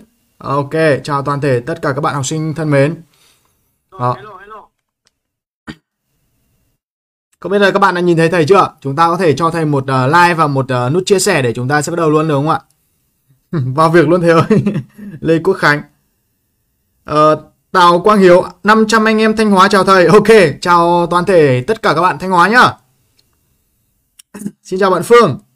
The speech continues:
bạn Nguyễn Tuấn. Đó, những bạn nào mà, mà, mà hai K ba ấy đúng không? Chúng ta có em út gì đấy, người yêu cũ, người yêu mới. Đó, đang học lớp mười một thì chúng ta có thể là tăng các em ấy vào. Bởi vì ngày hôm nay là một buổi mà thầy sẽ tổng ôn cho các em,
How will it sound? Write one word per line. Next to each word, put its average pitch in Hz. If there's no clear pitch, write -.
bạn 143
Nguyễn 180
Tuấn. 190
Đó, 131
những 208
bạn 214
nào 160
mà, 156
mà, 151
mà 151
hai 180
K 185
ba 190
ấy 208
đúng 147
không? 160
Chúng 156
ta 165
có 147
em 175
út 226
gì 165
đấy, 147
người 147
yêu 147
cũ, 202
người 135
yêu 151
mới. 151
Đó, 120
đang 165
học 156
lớp 185
mười 185
một 170
thì 131
chúng 127
ta 143
có 147
thể 139
là 113
tăng 156
các 165
em 151
ấy 131
vào. 156
Bởi 120
vì 127
ngày 143
hôm 147
nay 180
là 156
một 131
buổi 135
mà 113
thầy 120
sẽ 160
tổng 127
ôn 156
cho 151
các 151
em, 160